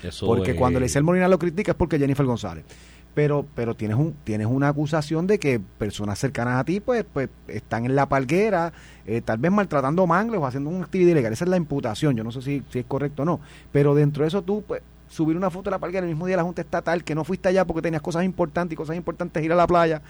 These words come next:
Speaker 2: Cuando tú sabes que lo de la playa y los procesos electorales se, se, siempre ha tenido su cliché. Ah, no, que los jóvenes no votan porque se van para la playa, como que no tienen compromiso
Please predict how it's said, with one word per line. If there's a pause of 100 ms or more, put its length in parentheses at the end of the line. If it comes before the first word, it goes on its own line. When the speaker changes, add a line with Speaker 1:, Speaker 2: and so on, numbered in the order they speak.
(380)
Speaker 2:
Cuando
tú
sabes
que
lo
de
la
playa
y
los
procesos
electorales
se,
se,
siempre
ha
tenido
su
cliché. (280)
Ah,
no,
que
los
jóvenes
no
votan
porque
se
van
para
la
playa,
como
que
no
tienen
compromiso